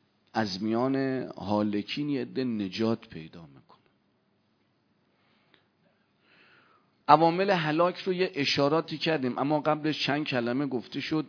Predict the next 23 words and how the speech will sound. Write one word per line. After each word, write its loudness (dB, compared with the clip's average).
تکرار 0
بشه. -2
یک، -2
این 0
سنت -2
حتمیه، -6
یعنی -2
این 0
امتحان -4
رو -4
همه -4
باید -10
بدن. -20
دو، 4
اکثراً 6
هم 6
تو 2
این 4
امتحان 0
ها -2
زمین -6
می‌خورن. -18
سه، 2